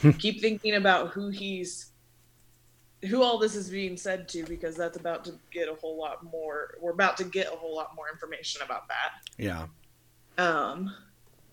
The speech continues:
Speaker 2: and, yeah, that's about all that I had in terms of last week.
Speaker 1: And, and speaking of the Facebook group, um,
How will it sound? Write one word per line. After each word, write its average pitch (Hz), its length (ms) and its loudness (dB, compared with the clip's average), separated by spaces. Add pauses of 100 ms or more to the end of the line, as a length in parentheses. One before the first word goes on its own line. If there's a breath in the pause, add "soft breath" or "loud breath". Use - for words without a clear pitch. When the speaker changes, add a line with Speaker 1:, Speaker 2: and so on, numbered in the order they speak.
Speaker 2:
and, 165 560 -6 (460)
yeah, 165 160 2
that's 170 200 0
about 175 360 4
all 156 140 -2
that 156 160 -2
I 156 360 -2 (440)
had 165 320 0
in 160 160 -4
terms 156 340 -8
of 156 260 -4 (300)
last 170 680 -4
week. - 460 -10 (280 loud breath)
Speaker 1:
And, 135 220 6
and 127 220 2
speaking 180 500 6
of 123 120 8
the 110 80 0
Facebook 117 640 2
group, 95 460 -2
um, 104 460 -4